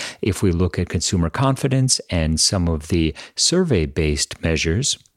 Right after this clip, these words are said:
what we very quickly come to realize is that consumers are still very concerned about inflation, and the inflation anchor for the average consumer is still very much in peril at this stage.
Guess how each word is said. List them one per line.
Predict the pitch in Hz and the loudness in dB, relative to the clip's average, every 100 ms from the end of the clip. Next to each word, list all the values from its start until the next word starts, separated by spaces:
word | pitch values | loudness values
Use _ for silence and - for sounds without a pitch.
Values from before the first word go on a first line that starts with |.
| _ - | _ -2
what | 107 101 | 0 2
we | 101 | 0
very | 87 113 98 90 | 2 2 2 2
quickly | - 196 175 | 2 2 2
come | - 95 | 2 0
to | 85 | 0
realize | 117 180 90 82 - | 0 2 0 0 -2
is | - 101 92 | 0 0 2
that | 104 104 | 0 0
consumers | - 110 135 123 120 | 0 0 2 2 2
are | |
still | 117 143 131 | 0 0 0
very | 120 165 170 | 2 2 2
concerned | - 82 - 80 73 | 0 -2 0 0 0
about | 73 76 76 | 0 0 -2
inflation, | 76 85 76 - 78 - - - - | -4 -2 -2 -2 -4 -6 -12 -8 0
and | 98 | 2
the | 95 | 4
inflation | 92 - 139 147 - 107 - | 0 0 0 2 2 0 0
anchor | 101 90 - 90 | 0 -2 0 -2
for | 82 104 | 0 -2
the | 90 90 - | 0 -2 -2
average | 104 95 95 - | -4 0 -2 -2
consumer | - 82 - 123 85 78 - - | -4 -2 2 4 4 0 -4 -8
is | - 90 | -2 0
still | - 110 85 | 2 2 2
very | 104 95 | 2 4
much | 85 85 - | 2 0 -2
in | 90 80 | 0 -2
peril | - 107 85 71 - | 0 0 2 0 -2
at | 78 - | -4 -2
this | 87 - | -2 0
stage. | - 78 69 - | 0 -2 -2 -6